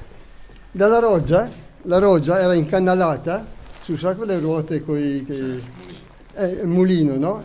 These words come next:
Speaker 1: E faceva, eh, funzionare le macchine della falegnameria. Non la utilizzavamo per fare il bagno,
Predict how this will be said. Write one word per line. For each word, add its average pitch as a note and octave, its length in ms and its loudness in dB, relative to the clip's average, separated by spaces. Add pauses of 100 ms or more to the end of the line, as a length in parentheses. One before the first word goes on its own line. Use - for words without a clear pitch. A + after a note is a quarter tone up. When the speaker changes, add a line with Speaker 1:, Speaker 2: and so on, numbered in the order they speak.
Speaker 1:
E G#3 100 -12
faceva, G3+ 680 -2
eh, E3+ 60 -4
funzionare E3+ 600 -2
le D3+ 380 -2
macchine C#3 420 -4
della D3 160 -6
falegnameria. B2 680 -8 (960)
Non D3+ 360 -2
la D#3 100 2
utilizzavamo D3 840 -2
per B2 220 -6
fare B2+ 200 -4
il B2+ 60 -2
bagno, B2 420 -2